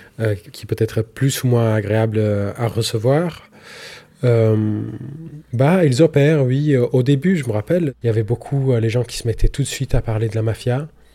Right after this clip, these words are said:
par exemple, avec ce, ce truc qui m'a quand même pas mal étonné de voir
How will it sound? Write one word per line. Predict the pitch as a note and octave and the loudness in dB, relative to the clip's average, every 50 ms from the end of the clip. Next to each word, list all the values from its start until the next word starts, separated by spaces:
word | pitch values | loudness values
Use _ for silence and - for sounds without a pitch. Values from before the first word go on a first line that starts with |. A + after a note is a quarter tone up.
| _ _ - _ | _ _ -14 _
par | - G2+ | -6 -4
exemple, | G2+ G2+ G2+ G2+ A2+ B2+ C#3 B2 - - - - - - - - - - - - - | -4 -4 -4 -4 -4 -4 -6 -8 -10 -14 -18 -20 -20 -20 -20 -20 -20 -20 -20 -16 -6
avec | - A#2+ A#2 C3+ C3 - | -2 0 2 2 0 -2
ce, | - - C3 B2+ A#2+ A#2+ A#2 A#2 A#2 A#2 B2 C#3 C3+ | -4 -2 0 0 2 0 0 0 -2 -4 -6 -8 -12
ce | - - B2+ | -10 -10 -10
truc | - - F#3 F3+ | -4 -4 -4 -2
qui | - D3+ B2+ | 0 0 0
m'a | A#2+ A#2 A2+ | 0 0 0
quand | - C#3 | 0 0
même | D3+ E3 E3 | 2 2 2
pas | D#3+ - D#3 | 2 2 2
mal | D#3 D#3 D3 | 4 4 4
étonné | C#3 C#3+ D3 C3+ C#3+ D#3 | 2 2 2 2 4 2
de | C#3+ C3 | 2 2
voir | A2+ A#2+ A2+ A2 A2+ | 2 2 2 0 -2